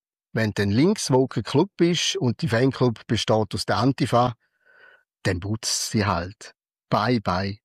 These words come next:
Sankt Pauli. Und wir schauen rein in die Leserpost. Da habe ich einen schönen Witz bekommen. Zwei Psychiater sind in der Nacht, zwei am Morgen auf dem Weg heim und dann sehen sie in der Nähe, wie ein Spaziergänger von irgendeinem Typ ausgeraubt und niedergeschlagen wird.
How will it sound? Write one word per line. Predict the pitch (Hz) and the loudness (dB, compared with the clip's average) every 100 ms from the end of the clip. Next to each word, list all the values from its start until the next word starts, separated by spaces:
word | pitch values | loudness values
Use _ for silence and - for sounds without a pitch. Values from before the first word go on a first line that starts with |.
| - | -10
Sankt | - 101 98 - | -4 -4 -6 -6
Pauli. | 85 101 95 90 _ | -4 -4 -6 -10 _
Und | - 131 | 0 2
wir | 147 | 4
schauen | 151 151 | 4 4
rein | 175 170 | 4 2
in | 151 | -2
die | 131 | 0
Leserpost. | 151 160 - 92 - - - _ - | 0 0 -4 -6 -10 -16 -18 _ 0
Da | 143 | 2
habe | 160 | 2
ich | |
einen | 151 | 2
schönen | 165 | 0
Witz | 170 247 - | 0 -2 0
bekommen. | 220 208 220 214 _ _ - | 2 4 4 2 _ _ -4
Zwei | - 151 | 0 2
Psychiater | 165 165 156 147 190 - | 0 -2 0 2 2 0
sind | 160 156 151 - - - - | 0 2 2 -2 -10 -12 -6
in | |
der | 127 | -2
Nacht, | 131 165 - - - 131 - | 0 0 -4 -10 -14 -14 -6
zwei | 139 143 | 0 2
am | 135 | 2
Morgen | 123 139 160 160 | 2 2 0 -2
auf | 127 | -2
dem | 123 | 0
Weg | 127 123 | 0 0
heim | 123 165 233 226 | 2 2 2 2
und | 165 139 - | 2 0 -2
dann | 151 | -4
sehen | - 156 180 | 0 0 0
sie | - | -2
in | 151 | 0
der | 135 | 2
Nähe, | 127 165 - 156 | 2 2 2 0
wie | 135 | 2
ein | 135 | 0
Spaziergänger | 123 135 - 156 180 180 165 160 | 0 -4 -2 0 2 2 2 0
von | 143 147 | 0 0
irgendeinem | 160 131 - | 2 0 0
Typ | 151 - - | -2 -2 -4
ausgeraubt | 185 - - 135 139 127 | -2 -2 -2 0 0 0
und | 127 | -2
niedergeschlagen | 139 220 - 185 196 120 | 0 0 0 2 2 0
wird. | 117 196 - | 0 0 -2